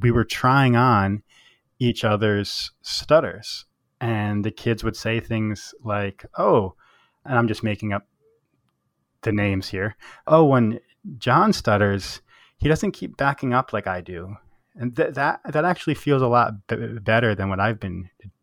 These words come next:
doing. And so we were able to play with our stuttering and workshop ways to make our stuttering easier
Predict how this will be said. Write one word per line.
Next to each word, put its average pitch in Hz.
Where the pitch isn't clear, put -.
doing. 95
And 113
so -
we 131
were 139
able 160
to 120
play 143
with 156
our 123
stuttering 107
and 117
workshop 120
ways 110
to -
make 107
our 107
stuttering 101
easier 135